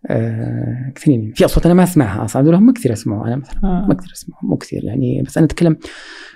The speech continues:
Speaker 1: بناء على تسجيلاتهم هم. طبعا في ي-، ي-، يض-، يضارع هذه الأصوات في الغناء في أيضا، آه، مجودين. في أصوات مجودين أيضا، أصوات جميلة يعني، اللي هي بالذات في أول، المنتصف الأول من القرن العشرين.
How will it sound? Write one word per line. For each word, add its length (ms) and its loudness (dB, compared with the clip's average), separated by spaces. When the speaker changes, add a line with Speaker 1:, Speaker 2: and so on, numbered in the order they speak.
Speaker 1:
بناء 240 4
على 160 2
تسجيلاتهم 720 2
هم. 300 2
طبعا 160 6
في 160 2
ي-، 320 4
ي-، 240 6
يض-، 180 0
يضارع 420 4
هذه 220 2
الأصوات 360 0
في 80 -8
الغناء 300 4
في 220 0
أيضا، 280 2
آه، 440 0
مجودين. 800 2
في 200 2
أصوات 280 0
مجودين 460 4
أيضا، 320 2
أصوات 420 -4
جميلة 540 2
يعني، 540 2
اللي 180 4
هي 60 4
بالذات 320 0
في 240 0
أول، 360 2
المنتصف 580 0
الأول 340 0
من 60 -6
القرن 260 -4
العشرين. 580 -2